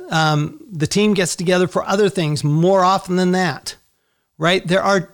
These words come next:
there are chat rooms available, ways, ways that you can do chats, ways that you can do, um, quick back and forth. Um, you know, just picking up the phone. Um, we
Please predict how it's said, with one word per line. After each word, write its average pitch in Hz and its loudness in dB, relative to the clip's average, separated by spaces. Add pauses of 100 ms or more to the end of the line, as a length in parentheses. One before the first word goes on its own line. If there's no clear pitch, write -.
there 180 2
are 180 2
chat - -2
rooms 165 2
available, 147 -4 (100)
ways, 185 2
ways 185 2
that 185 2
you 180 0
can 175 0
do 170 2
chats, 180 -2
ways 175 0
that 175 0
you 180 0
can 175 0
do, 170 4 (360)
um, 160 0 (140)
quick 202 -2
back 180 0
and 175 0
forth. 165 0 (100)
Um, 156 -2 (180)
you 175 0
know, 175 2
just 185 -4
picking 214 0
up 202 -4
the 180 -4
phone. 180 0 (500)
Um, 156 0
we 175 -2